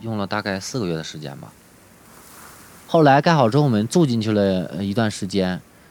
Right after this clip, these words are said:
然后那个也经历过那种，那种大风的天气，因为那个地方风很大，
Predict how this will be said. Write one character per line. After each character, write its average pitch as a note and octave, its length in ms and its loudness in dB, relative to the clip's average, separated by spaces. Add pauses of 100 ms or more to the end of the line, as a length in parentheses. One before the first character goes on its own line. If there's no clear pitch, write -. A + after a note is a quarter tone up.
(100)
然 G2+ 100 -4
后 D3 220 2
那 C#3+ 100 0
个 B2 140 2
也 G2+ 100 4
经 D#3 240 0
历 E3 120 4
过 C#3 140 4
那 C3+ 100 0
种， G2 200 -2 (120)
那 C3 100 -4
种 A2+ 120 -2
大 - 180 -6
风 A#2+ 180 -2
的 A#2 80 2
天 F2 240 -4
气， E2+ 120 -12
因 F2 40 -6
为 A2 80 -4
那 C3+ 80 -2
个 C3 80 0
地 B2 80 -2
方 A#2+ 100 -2
风 B2 220 -4
很 G2+ 140 -4
大， F2+ 200 -6